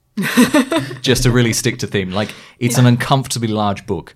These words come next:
Speaker 1: that will not fit on any shelf.
Speaker 2: That
Speaker 1: It's
Speaker 2: is
Speaker 1: like
Speaker 2: act-, actually something that comes, I think, a lot of the R P G, like,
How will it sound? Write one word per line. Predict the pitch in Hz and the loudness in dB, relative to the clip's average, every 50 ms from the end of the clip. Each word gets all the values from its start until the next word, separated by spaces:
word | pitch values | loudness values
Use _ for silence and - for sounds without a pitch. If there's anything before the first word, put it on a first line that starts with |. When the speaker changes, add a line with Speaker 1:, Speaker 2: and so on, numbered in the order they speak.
| _ _ - | _ _ -8
Speaker 1:
that | 107 | -4
will | 101 104 104 101 | -2 -2 0 0
not | 104 113 110 - | 2 0 0 0
fit | - - 110 101 | -2 -4 -2 -2
on | 101 95 95 | -2 -4 -4
any | 98 98 92 90 87 | -4 -6 -6 -6 -6
shelf. | - - 92 78 76 78 - - - | -6 -6 -6 -6 -6 -8 -10 -12 -10
Speaker 2:
That | - 247 262 | -6 -6 -4
Speaker 1:
It's | - 285 - | -4 -4 -6
Speaker 2:
is | - 170 | -6 -8
Speaker 1:
like | 165 165 | -8 -10
Speaker 2:
act-, | - _ _ _ _ _ _ _ - - - - | -16 _ _ _ _ _ _ _ -2 0 0 0
actually | 165 - - 262 240 | 0 -2 -4 -6 -6
something | 233 - 233 220 214 226 208 | -2 -2 -2 -2 -2 -2 0
that | 208 202 202 | 0 -2 -2
comes, | - 220 208 208 196 196 | -2 -4 -4 -2 -2 -2
I | 190 180 | -2 -2
think, | - - 311 277 226 - - - | -2 -4 -4 -4 -4 -6 -4 -2
a | 202 202 | 0 0
lot | 196 208 220 240 247 233 | 2 2 2 2 2 2
of | 226 208 - | 2 0 0
the | 202 202 | 2 2
R | 202 202 202 | 2 0 0
P | - 196 190 | -4 -8 -10
G, | 190 - 202 196 190 196 196 190 - - | -10 -10 -10 -10 -8 -10 -10 -10 -10 -10
like, | 190 180 170 - - - | -8 -8 -8 -10 -12 -16